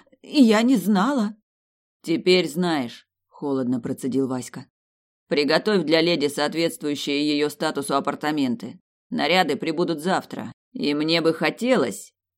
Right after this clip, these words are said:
последнее слово он подчеркнул интонацией, «чтобы к тому моменту гардеробная была полностью оборудована всем необходимым. Надеюсь, ты помнишь, кому обязана?»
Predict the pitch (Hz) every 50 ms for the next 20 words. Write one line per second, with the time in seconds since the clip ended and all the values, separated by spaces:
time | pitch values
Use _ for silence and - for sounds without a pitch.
0 | _ - 160 143 135 - 170 170 196 190 208 220 226 226 - - 170 175 170 170
1 | 185 - - 170 165 175 175 196 180 - - 190 175 170 - 156 143 131 131 131
2 | 131 123 147 147 151 127 113 - - - 117 113 113 170 _ _ _ _ _ _
3 | _ _ _ _ _ _ - - - - - 143 143 143 151 139 - - 170 170
4 | 185 196 196 190 190 190 196 208 214 196 175 - 139 135 127 143 147 147 147 175
5 | 185 185 196 180 - 170 165 160 160 147 160 165 165 160 165 - 190 185 175 170
6 | 160 151 151 - - 151 147 143 135 139 139 139 147 151 143 151 151 147 147 143
7 | 139 - - 147 143 147 143 139 139 135 - 151 151 147 151 147 127 120 - -
8 | - _ _ _ _ _ - - 123 139 135 135 131 135 135 131 127 - - -
9 | 139 123 - - 240 285 302 226 135 - 120 - - - 156 143 156 165 170 147
10 | 135 135 131 147 139 127 113 127 123 110 - -